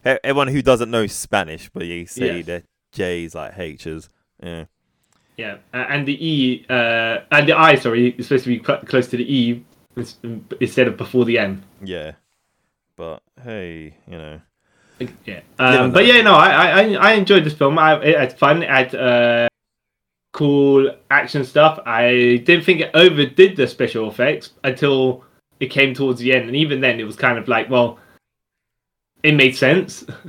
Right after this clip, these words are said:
Speaker 1: Yeah, yeah.
Speaker 2: It didn't overdo it, and, you know, they're mech suits, so kind of
Speaker 1: Yeah, it makes
Speaker 2: you
Speaker 1: sense.
Speaker 2: expect
Speaker 1: Yeah.
Speaker 2: it. Yeah. Uh, I did like the,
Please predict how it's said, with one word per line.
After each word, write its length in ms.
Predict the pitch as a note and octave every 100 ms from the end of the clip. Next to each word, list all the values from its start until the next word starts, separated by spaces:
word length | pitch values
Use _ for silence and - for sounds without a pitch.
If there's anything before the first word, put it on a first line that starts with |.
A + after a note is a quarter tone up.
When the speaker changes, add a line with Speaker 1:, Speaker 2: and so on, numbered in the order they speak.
| - _ _
Speaker 1:
Yeah, 300 | - G2+ F#2 - _ -
yeah. 400 | G2+ D#2+ D2+ E2 _ _ _
Speaker 2:
It 80 | C#3
didn't 280 | D3+ E3+ -
overdo 560 | E3+ F3+ F3+ D#3+ E3+ G#3
it, 240 | - - -
and, 300 | C3 C3 - _ _
you 100 | C#3+
know, 200 | B2+ A2+ A#2+ _ _
they're 140 | B2+
mech 240 | B2+ D#3 -
suits, 340 | A#2 G2+ - -
so 200 | A#2+ G#2
kind 280 | G2 B2+ G#2+
of 120 | G2 _ _ -
Speaker 1:
Yeah, 160 | F3+
it 240 | A3 _ A2+
makes 240 | A#2 F#2+
Speaker 2:
you 40 |
Speaker 1:
sense. 140 | G2 A#2
Speaker 2:
expect 300 | A2+ - G#2
Speaker 1:
Yeah. 120 | G#2
Speaker 2:
it. 60 | F#2+ _ -
Yeah. 240 | B2 F2+ - _ - _ _ _ _
Uh, 300 | C#3 C#3 C3+
I 60 | D3
did 180 | F#3+ G3+
like 280 | G3+ G3 -
the, 260 | E3+ D3+